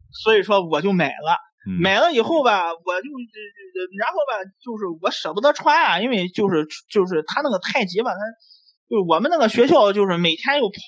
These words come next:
Speaker 1: 操啊，又什么的。
Speaker 2: 嗯。
Speaker 1: 然后吧，我为了就是能让太极多穿一会儿，因为他后来就有点脏了，有点起皮儿了。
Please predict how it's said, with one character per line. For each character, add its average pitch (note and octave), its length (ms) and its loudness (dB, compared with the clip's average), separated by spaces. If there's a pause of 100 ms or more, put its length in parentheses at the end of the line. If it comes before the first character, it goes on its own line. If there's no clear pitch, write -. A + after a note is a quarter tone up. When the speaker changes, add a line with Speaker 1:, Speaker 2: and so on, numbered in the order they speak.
(240)
Speaker 1:
操 A#3+ 140 6
啊， G3+ 200 6
又 E3 140 0
什 E3+ 80 -10
么 D#3 120 -4
的。 E3+ 80 -2 (260)
Speaker 2:
嗯。 F#2+ 320 -2 (160)
Speaker 1:
然 A3+ 120 2
后 C#4 60 4
吧， F3+ 180 2
我 E3 80 0
为 B3 220 2
了 E3+ 200 2
就 G3+ 160 -2
是 D#3 120 -2
能 F3 160 -2
让 A#3+ 120 0
太 G3 340 -10
极 G#3+ 140 -12
多 A#3+ 140 0
穿 B3 320 0
一 F#3+ 40 -2
会 D#3 160 -2
儿， F3 40 4
因 A#3 60 0
为 A#3+ 80 0
他 D4+ 140 0
后 D#4 180 2
来 G#3+ 220 0
就 D4 80 -10
有 G#3 180 -8
点 F3+ 100 -4 (140)
脏 A3 240 4
了， E3+ 140 0
有 G3 60 -2
点 A#3 140 2
起 F3 200 -8
皮 D3+ 140 -8
儿 D3+ 140 2
了。 G#3+ 140 4